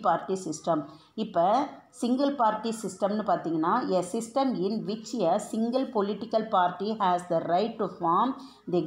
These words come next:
government. Single party is existed in the communi-, communist countries such as China, North Korea and Cuba.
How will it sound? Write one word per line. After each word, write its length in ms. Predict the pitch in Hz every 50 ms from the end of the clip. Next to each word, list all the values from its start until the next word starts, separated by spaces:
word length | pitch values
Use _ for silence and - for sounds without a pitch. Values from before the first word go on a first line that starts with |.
| 175
government. 500 | 170 131 170 165 156 160 175 170 156 143 143 - - - - - - -
Single 340 | 240 240 262 262 294 294 285 -
party 340 | 226 202 196 196 - 214 202 226 262 247
is 80 | - - 202 180
existed 580 | 165 156 180 226 220 220 - 247 240 262 277 277 - - - 170
in 80 | 196 208 202 165 160
the 120 | 170 214 269 285 - - - - _ _ _ _ _ _ _ -
communi-, 480 | 202 196 208 240 262 269 262 269 254 - - - - - - - - - 202
communist 500 | 196 208 226 247 254 269 277 277 - - - 240
countries 400 | 202 196 202 185 220 254 254 247 -
such 220 | - - 160 - - 233
as 80 | 269 269 - - -
China, 400 | 190 170 156 156 156 170 170 170 165 - - - - - - - 185
North 280 | 190 208 226 220 - - -
Korea 340 | 190 175 175 160 170 180 175 170 165 - - - 196
and 160 | 233 262 240 226 - -
Cuba. 420 | - 196 185 180 165 160 165 156